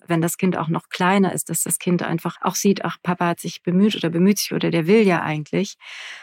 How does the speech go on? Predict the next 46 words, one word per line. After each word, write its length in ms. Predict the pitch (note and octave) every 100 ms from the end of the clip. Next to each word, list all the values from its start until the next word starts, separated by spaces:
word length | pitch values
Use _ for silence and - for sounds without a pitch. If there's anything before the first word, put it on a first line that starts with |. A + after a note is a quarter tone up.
| - _
Und 160 | G3+ G#3
es 100 | -
gibt 280 | A3+ - -
andere 600 | F#3 G#3+ G#3+ G#3+ G#3 -
Fälle, 320 | - G#3 G3
auch 100 | E3
gerade 300 | - F#3+ F#3+
wenn 140 | F#3+ G3
die 100 | F#3
Kinder 340 | G3 F#3 F3+
älter 340 | G3 G#3 G#3
sind, 460 | F3 F#3+ G3 F#3+ - -
wo 80 | G3
die 120 | F3+
Kinder 280 | - G3+ F#3
sehr 160 | G3
deutlich 380 | F#3+ F#3+ F3+ F3+
sind, 220 | F3+ F3 -
ich 200 | F#3 F3+
möchte 440 | F3+ A3+ - A3
das 200 | F3 -
nicht 140 | E3+
und 100 | -
das 180 | F3 -
jedes 320 | F#3 G#3 G#3
Mal 180 | G3 F#3
wieder 160 | F3+ F3+
als 180 | E3 -
Grenzüberschreitung, 1160 | E3 F#3+ A3 - F3 - - D#3+ D#3 D#3 D#3+ E3+ - - - - _
äh, 160 | F3 E3
empfinden, 680 | D#3 E3 - F3 E3+ E3
wenn 160 | D#3+ E3
die 120 | E3+
Eltern 320 | - E3 E3+
sich 180 | D#3+ D#3+
nicht 240 | E3 D#3 -
daran 280 | D#3+ D#3
halten. 180 | D3+ D3+
Also 160 | E3 F3+
das 180 | F#3+ G3
muss 200 | G3 -
man 140 | G3
da 220 | F#3 F#3
wirklich 340 | F3+ F#3 F#3 -
austarieren. 600 | F3+ G3 F#3 E3+ D#3+ F3
Aber 240 | F#3 F#3+